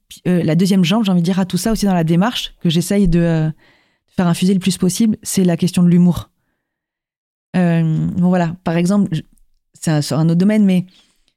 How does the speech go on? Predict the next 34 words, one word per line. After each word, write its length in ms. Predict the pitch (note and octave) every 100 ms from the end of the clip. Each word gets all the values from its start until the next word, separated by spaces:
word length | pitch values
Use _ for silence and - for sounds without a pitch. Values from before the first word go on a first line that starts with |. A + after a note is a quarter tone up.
| _ -
euh, 460 | E3+ D#3+ D#3+ D#3 - -
nous, 180 | F3+ F#3
on 100 | G3
fait 140 | F3+
beaucoup 260 | E3 F3 G3
de 220 | F3 E3+
plats 440 | D#3 F#3 F#3 F3+ _ _
végétariens, 720 | D#3 D#3+ D#3 D3+ D3 F3+ A3+ - _ _ _ _
mais 140 | F#3 E3+
en 80 | D#3
fait, 240 | G3+ F#3+
euh, 180 | F3 D#3
vous 140 | D3+
voyez 320 | D#3+ E3+ F3
à 80 | -
peu 80 | D3+
près 180 | - D3+
jamais 300 | D3 D#3+ F3+
écrit 200 | F3 E3
végétarien 440 | D#3 D#3+ D#3+ E3
chez 120 | D#3
nous. 120 | D#3 D3 _ _ _ _ _ _ _ _
Nous, 80 | F3+
on 20 |
va 80 | F3+
plutôt, 280 | F3 F#3 F#3+
euh, 160 | D#3+
mettre, 320 | D#3 D#3+ - E3+
euh, 600 | D#3 D3 C#3+ C#3+ D3+ D#3 - - - - - - D#3+
euh, 360 | D#3 D3 C#3+ -
en 120 | D#3+
avant 180 | D3 D#3+
l'option 360 | F3 D3+ - F3+
carnivore. 640 | D#3+ F3 F3 D3+ D3+